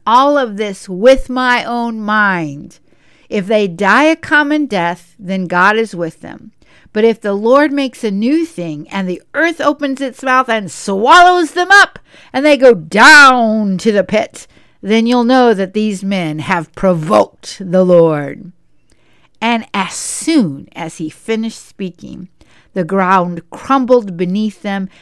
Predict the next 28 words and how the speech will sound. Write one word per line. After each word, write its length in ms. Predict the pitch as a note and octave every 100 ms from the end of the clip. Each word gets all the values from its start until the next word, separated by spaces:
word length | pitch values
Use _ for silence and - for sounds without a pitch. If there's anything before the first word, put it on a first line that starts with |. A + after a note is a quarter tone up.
| -
and 220 | F3+ F3
these 360 | A#3 C4 C4+ B3
men 340 | A#3 G#3 G#3+
and 240 | G#3+ G#3+ - -
all 460 | A#3+ C4+ D4+ D4+
who 200 | C4+ D4
were 400 | A3+ A#3+ B3 B3 -
associated 1000 | G#3+ - B3 B3 - G#3+ G#3+ G#3 G3 F#3
with 320 | G#3 G#3 -
them 260 | F#3 F3+ - - -
went 360 | A3+ C#4+ -
down 300 | B3 A#3+ A#3
alive 500 | F#3+ F3 A3 B3+ C4
into 300 | A#3 A3+ A#3+
the 100 | G#3+
pit, 320 | G#3 A3+ A3+ _ _ -
and 180 | G#3
the 140 | G#3 G#3+ -
earth 300 | D#4 C4+ - -
closed 760 | - A3 A3 D4+ E4+ D#4+ - -
up 260 | C4+ -
upon 380 | F#3+ - F#3 F3
them, 300 | F3 E3+ E3 _ _ -
and 180 | F3
they 120 | F3 D#3+
died. 500 | F3+ D#3+ C#3 - - _ _ _ _ _ _ _ _ _ _
Question, 440 | - A3 - - F3+
ladies, 640 | E3 D#3 D3 - -